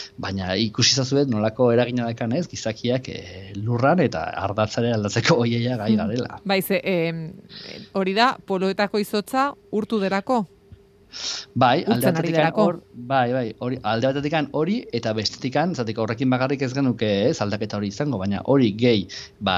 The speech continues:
Speaker 1: nekazaritzan erabili ditugun ur guzti horiek, ez, xautu ditugulako, ez, e, guzti, ez, e, aqua-, akuifero guzti horiek eta hori, ba, horrek eragin du masa hori galtzea, eta horrek egin du, ba, bueno, ba, ziba hori edo, pixkat desorekatzea, eta orain dakagun egoerara,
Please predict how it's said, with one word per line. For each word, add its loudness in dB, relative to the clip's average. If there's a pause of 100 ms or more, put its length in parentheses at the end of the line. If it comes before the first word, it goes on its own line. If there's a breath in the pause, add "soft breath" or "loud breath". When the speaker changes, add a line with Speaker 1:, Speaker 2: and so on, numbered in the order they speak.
Speaker 1:
nekazaritzan -2
erabili 0
ditugun 0
ur 0
guzti 0
horiek, 6
ez, 4
xautu 0
ditugulako, -2
ez, -2
e, -2 (260)
guzti, 0 (140)
ez, 2
e, 0
aqua-, 2
akuifero 2
guzti 2
horiek 4
eta 0
hori, 6 (260 loud breath)
ba, 2
horrek 4
eragin 4
du 4
masa 0
hori 0
galtzea, 0 (320 loud breath)
eta 0
horrek 0
egin 2
du, 4
ba, 4
bueno, 4
ba, -2
ziba 0
hori 2
edo, 6 (300 loud breath)
pixkat 0
desorekatzea, -2 (240 loud breath)
eta -6
orain -2
dakagun 0
egoerara, 0